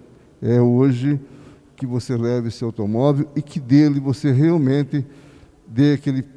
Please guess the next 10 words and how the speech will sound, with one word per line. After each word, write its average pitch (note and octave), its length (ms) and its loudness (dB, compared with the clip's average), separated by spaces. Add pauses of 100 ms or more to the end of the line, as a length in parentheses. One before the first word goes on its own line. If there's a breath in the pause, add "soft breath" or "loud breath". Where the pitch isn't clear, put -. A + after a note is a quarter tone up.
(880)
pontapé C#3+ 580 0
inicial C3 720 0 (420 loud breath)
pra C3+ 140 0
essa C3 240 4
nova D3 380 6
obra B2 600 4 (320 loud breath)
que - 100 -4
vocês A#2+ 400 0
tanto D#3 260 -2
sonham G2+ 360 -4